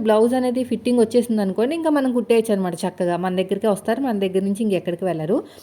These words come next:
ఫస్ట్ ఉక్స్ పెట్టేసుకుని ఈ చంక కింద నుంచి ఆ చంక వరకు చూసుకుంటే నాకు వచ్చేసి పద్నాలుగున్నర వచ్చింది, ఓకేనా? అర్థమైందా? ఉక్స్ పెట్టేశాను. ఎందుకు ఇలా కొలుస్తున్నానంటే వీళ్ళకి ఆర్మ్ లూజ్ ఎక్కువ ఉందా, బాడీ తక్కువ ఉందా, లేదంటే బాడీ ఎక్కువ ఉందా, ఆర్మ్ లూజ్ తక్కువ ఉందా, ఆ రెండే చాలా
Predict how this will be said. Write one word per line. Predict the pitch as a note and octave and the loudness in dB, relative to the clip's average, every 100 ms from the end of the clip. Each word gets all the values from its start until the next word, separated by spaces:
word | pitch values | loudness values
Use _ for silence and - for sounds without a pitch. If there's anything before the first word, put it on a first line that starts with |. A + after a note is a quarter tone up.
| - - | -20 -4
ఫస్ట్ | A#3+ A#3+ D4+ | -4 0 -2
ఉక్స్ | - - | -2 0
పెట్టేసుకుని | B3+ B3 A#3 - C#4+ C5 C#5 - - B3+ | 2 2 -2 -2 -2 0 -2 -8 -10 -4
ఈ | C4 C4 | -2 -2
చంక | B3+ B3 B3+ | -2 -2 0
కింద | B3 | 0
నుంచి | B3+ C#4 | 0 0
ఆ | A#3+ | 0
చంక | A3+ A3 A3+ | -2 0 0
వరకు | A3+ A#3+ A#3 | 0 -2 0
చూసుకుంటే | A3 A3 A3+ C4 B3+ | -2 0 0 0 0
నాకు | A3+ A#3 | 0 0
వచ్చేసి | A3+ A3 A3 C#4+ G#3 | 0 0 0 0 -2
పద్నాలుగున్నర | E3+ G3 G#3 G#3+ F#3 F3 | 0 2 4 4 2 0
వచ్చింది, | - G3 D#3+ D#3 E3+ | 0 -2 -2 -4 -4
ఓకేనా? | E3+ G#3+ G#3 | 0 0 2
అర్థమైందా? | F3+ F#3+ G#3 G#3 A#3 | 2 2 2 2 0
ఉక్స్ | - G#3 | 0 -2
పెట్టేశాను. | G3 F3+ E3 D3+ D3+ - - - A3+ | 0 -2 -2 -6 -8 -16 -20 -2 0
ఎందుకు | B3+ D#4 C#4+ | 2 2 0
ఇలా | C#4 | 2
కొలుస్తున్నానంటే | B3 A#3+ A#3+ B3 A#3 D4 | 2 2 0 0 2 2
వీళ్ళకి | C#4 A3 F3+ | 2 2 2
ఆర్మ్ | G3 A#3+ | 2 2
లూజ్ | B3+ G3+ | 2 2
ఎక్కువ | G3 A3 G#3+ | 2 2 2
ఉందా, | G#3 F#3+ E3 | 2 2 2
బాడీ | F3+ A3 G#3+ | 2 2 0
తక్కువ | - G#3+ | -2 -2
ఉందా, | G3+ G#3 F#3 | 0 2 2
లేదంటే | F#3+ G3+ F3 | 2 2 2
బాడీ | E3+ F#3+ G3+ | 2 4 2
ఎక్కువ | G3+ G3+ | 0 -2
ఉందా, | G3 G3 D#3+ | 2 2 2
ఆర్మ్ | E3 F#3+ | 2 0
లూజ్ | G#3 | 0
తక్కువ | G3 G3+ F#3+ | -2 0 -2
ఉందా, | F3+ F#3 F#3 - - | 2 0 -2 -8 -4
ఆ | A3 A3 | 0 2
రెండే | A3+ C#4+ C#4+ | 4 4 4
చాలా | A#3 | 2